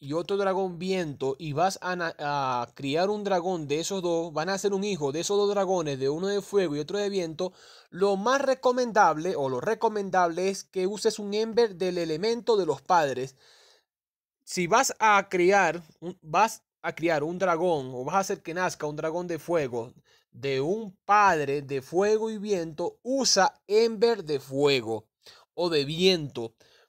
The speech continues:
Porque si usas un Ember de hielo, tierra, planta, trueno, y te nace ese dragón, los staff de ese dragón se resetean y vuelve a un dra-, a ser un dragón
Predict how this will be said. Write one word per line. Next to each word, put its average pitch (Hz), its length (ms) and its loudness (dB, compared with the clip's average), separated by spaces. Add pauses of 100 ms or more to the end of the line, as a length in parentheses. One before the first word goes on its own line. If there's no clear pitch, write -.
Porque 175 340 -2
si 165 220 -4
usas 240 340 0
un 226 120 -6
Ember 226 380 2
de 160 160 -2
hielo, 170 440 2
tierra, 170 640 0
planta, 190 520 0
trueno, 196 600 0 (1200)
y 196 140 -6
te 170 180 0
nace 202 600 2
ese 226 180 4
dragón, 214 680 4 (440)
los 214 440 4
staff 190 500 2
de 151 400 4
ese 214 200 4
dragón 175 420 -2
se 202 180 -2
resetean 185 720 2
y 170 120 -4
vuelve 202 500 0
a 156 160 4
un 185 280 -2
dra-, 170 120 4
a 160 120 2
ser 196 220 2
un 208 100 -2
dragón 190 500 0